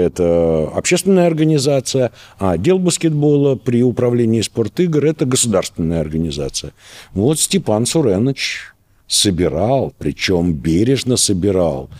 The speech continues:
со всей страны. Про-, удивительная вещь, что п-, и про него можно сказать, что он тренер-бисексуал. Он и мужскую команду клубную «Динамо» тренировал, и женскую.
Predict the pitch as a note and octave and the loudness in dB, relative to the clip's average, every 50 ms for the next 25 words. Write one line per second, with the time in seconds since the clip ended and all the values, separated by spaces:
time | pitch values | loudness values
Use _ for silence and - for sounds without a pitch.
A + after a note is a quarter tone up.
0 | - - - - - - - - F2+ D#2+ - - - G#2 A2+ B2+ A#2+ - - G#2+ | -20 -20 -20 -20 -10 -6 -2 -2 0 0 0 0 0 2 2 2 0 0 0 0
1 | G2 F#2+ F#2 F#2 F#2+ A2 C3 C3+ C3 B2 G#2 F#2+ F2+ E2 - - F2+ F2+ E2+ - | 0 2 2 2 2 2 2 2 2 2 2 0 -2 -4 -4 -4 -2 -2 -4 -4
2 | - _ _ - - - - - - _ - - - - - F#2+ D#2+ F#2+ F#2 G2+ | -8 _ _ -20 -18 -18 -18 -18 -20 _ -20 -20 -12 -6 -4 -2 0 0 0 0
3 | G2+ - G#2+ G#2 G2+ G2 G2+ G2+ G2+ A2+ D3+ F3+ F3 - - - - - G2+ - | 0 0 0 2 2 2 2 2 2 2 2 2 2 0 0 -2 -2 -4 -4 -4
4 | - - - B2+ - - G2 F#2+ G2 F#2+ G#2+ D3 E3+ F3 D#3 B2+ G2 F2+ - F2 | -6 -6 -4 -4 -2 0 0 2 2 2 2 2 2 2 2 2 0 0 -2 -4
5 | D#2+ - - - G#2 F#2+ F2 G2+ E2 - - - - E2 D#2 D#2+ D#2 - F2+ G2 | -4 -4 -2 -2 -2 -2 0 0 -2 -2 -2 -2 -2 -2 -2 -2 -2 -2 0 0
6 | F#2+ F#2+ G2+ G2+ F2+ F#2 F#2 G#2+ - - A#2+ - - - - D3 D3 B2 - - | 2 2 0 0 -2 -2 -2 -2 -2 -2 -2 -4 -4 -2 -2 0 0 -2 -4 -6
7 | - _ _ _ _ _ _ - - - _ - F2+ F#2 F#2 F#2+ F2+ E2+ E2+ D2+ | -12 _ _ _ _ _ _ -20 -20 -20 _ -4 0 0 2 2 2 0 0 -2
8 | - - - - F2 D#2+ E2+ F2 - - C#3+ D3 D3+ D3 D3 D3+ C#3 C3+ B2 - | -2 -4 -6 -4 -2 -2 -2 0 0 0 0 0 2 2 2 2 0 0 -2 -2
9 | - C#3 D3 C#3 B2+ A#2+ C3+ C3+ C3 B2+ A#2 G2 A#2+ B2+ B2 A#2+ A#2 A2+ A2+ A2+ | 0 2 2 2 2 2 2 4 4 2 2 2 0 2 2 2 2 2 2 0
10 | G2+ - G2+ G#2+ G#2+ G#2+ G#2+ G#2 G#2+ G#2 G2+ G2 G2 F#2+ F#2+ - - B2+ C3 C3 | 0 -2 0 0 2 2 2 2 2 2 2 2 2 0 -2 -2 -2 -2 -2 0
11 | A#2 A2 G2+ F2+ D#2+ C#2+ C#2 - - - - B1+ B1+ | 0 0 0 0 0 -2 -6 -8 -10 -12 -14 -16 -16